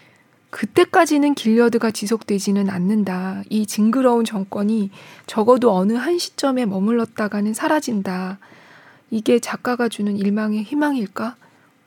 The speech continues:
이런 생각이 저는 들기도 하더라고요. 그리고 이 책의 마지막 문장이 독특해요. "혹시 질문 있습니까?" 라고 끝나거든요.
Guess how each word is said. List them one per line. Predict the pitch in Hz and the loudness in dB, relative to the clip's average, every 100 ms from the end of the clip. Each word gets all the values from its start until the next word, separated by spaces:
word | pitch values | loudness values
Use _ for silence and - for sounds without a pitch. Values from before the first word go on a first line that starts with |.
| - | -6
이런 | 226 285 | 0 0
생각이 | 294 277 240 226 | 0 0 0 -2
저는 | - 208 202 | -6 -4 -4
들기도 | - 208 226 202 190 196 196 - - - _ | -4 -4 -4 -4 -4 -6 -8 -20 -20 -20 _
하더라고요. | - 320 302 202 - 190 208 _ _ - - - - - - | -8 0 0 0 -6 -10 -10 _ _ -20 -20 -20 -20 -20 -16
그리고 | - 240 240 262 208 - _ - - - _ 233 | -8 -4 0 0 0 -4 _ -20 -20 -20 _ -6
이 | |
책의 | 226 311 294 | 0 4 4
마지막 | 208 196 240 262 233 | 4 2 0 0 2
문장이 | 190 202 202 247 202 196 _ _ _ - _ - | 0 0 -2 -2 -4 -6 _ _ _ -20 _ -8
독특해요. | 196 - 254 - 190 180 190 - _ _ _ _ _ _ - - _ - | -8 -6 -8 -6 -4 -4 -8 -14 _ _ _ _ _ _ -20 -20 _ -2
"혹시 | 320 - - 262 247 240 | 0 0 0 0 -2 -6
질문 | - 208 208 220 185 | -4 0 2 2 0
있습니까?" | 185 190 180 180 - 196 226 _ _ _ _ _ _ _ _ _ _ _ - | -2 -2 -2 -4 -6 -6 -6 _ _ _ _ _ _ _ _ _ _ _ -4
라고 | 214 208 202 | -2 0 -2
끝나거든요. | 233 233 226 185 185 180 190 | -2 0 -2 -4 -2 -2 -4